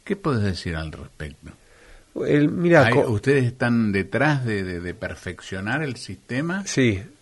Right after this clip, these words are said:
Speaker 2: sí,
Speaker 1: ¿Eh?
Speaker 2: constante.
Speaker 1: ¿Se dan cuenta de que por ahí algo de razón pueden tener? Por más, viste, que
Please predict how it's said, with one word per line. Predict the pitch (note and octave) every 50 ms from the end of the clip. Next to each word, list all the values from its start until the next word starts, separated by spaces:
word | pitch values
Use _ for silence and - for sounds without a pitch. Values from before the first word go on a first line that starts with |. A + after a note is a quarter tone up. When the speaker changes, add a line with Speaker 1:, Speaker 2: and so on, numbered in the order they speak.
| _ _ _ -
Speaker 2:
sí, | - - - C3 A#2 G#2+ G2 F#2
Speaker 1:
¿Eh? | G2+
Speaker 2:
constante. | - A#2 A2+ A2+ - D3 C#3+ C#3 C3 B2+
Speaker 1:
¿Se | B2+ A#2+
dan | A#2
cuenta | A2 A2 G#2+ G#2 G2+ A2+
de | G#2+ G2+ F#2
que | G2 F#2
por | E2 F#2 F#2 F#2
ahí | F#2 G2 A2+ B2+ B2+ A#2 G2 - - - - _ - -
algo | A2 A#2+ B2 A#2 A2
de | G#2 F#2+
razón | - F#2 F2+ - - A2 A2+ G#2+
pueden | G#2 G2 F#2+ E2
tener? | - - G2 A#2+ D3+ E3+ E3+ D#3+ - - _ _
Por | - -
más, | F#2+ A2+ B2+ B2+ A#2+
viste, | G#2+ A2+ A#2 - A2 F#2
que | - - E2